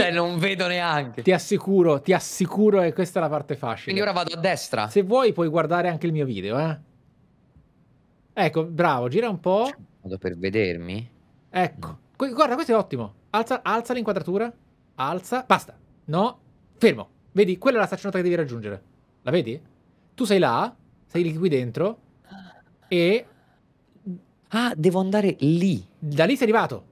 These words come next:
Speaker 2: Da lì sei arrivato.
Speaker 1: Sì, sì, sì, devo andare nell'altra staccionata.
Speaker 2: Esatto, che è la
Speaker 1: Quindi
Speaker 2: che
Speaker 1: è poco. Cioè, devo, devo, devo curvare poco.
Speaker 2: Esatto, da qua sei entrato, ok? Gira.
Speaker 1: Sì, sì, devo uscire adesso, tornando indietro, capito?
Speaker 2: No, no,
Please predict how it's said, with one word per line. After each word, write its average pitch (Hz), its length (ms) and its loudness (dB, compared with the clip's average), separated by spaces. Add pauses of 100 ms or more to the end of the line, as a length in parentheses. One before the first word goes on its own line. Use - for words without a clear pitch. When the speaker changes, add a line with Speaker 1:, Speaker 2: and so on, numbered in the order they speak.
(100)
Speaker 2:
Da 131 120 -2
lì 214 80 2
sei 165 120 0
arrivato. 120 320 -2 (520)
Speaker 1:
Sì, - 180 -10
sì, 220 120 -6
sì, 233 200 -4
devo 190 160 0
andare 196 240 4
nell'altra 208 460 2
staccionata. 165 640 -2
Speaker 2:
Esatto, 269 520 -4 (100)
che 196 120 0
è 214 40 2
la 214 80 2
Speaker 1:
Quindi 226 180 -2
Speaker 2:
che 220 80 2
Speaker 1:
è - 20 4
poco. 127 420 0 (200)
Cioè, 180 160 -6
devo, 143 300 -8
devo, 165 180 -2
devo 175 360 -2 (100)
curvare - 320 0
poco. - 560 0
Speaker 2:
Esatto, 214 400 -2
da 170 120 -2
qua 302 140 0
sei 233 120 0
entrato, 110 500 -4
ok? 160 400 0 (320)
Gira. 143 640 0
Speaker 1:
Sì, 233 80 2
sì, 269 40 -2
devo 254 140 2
uscire 262 380 -2
adesso, 135 480 -4
tornando 196 280 0
indietro, 120 420 0
capito? 151 480 0 (800)
Speaker 2:
No, 175 80 -8
no, - 180 -10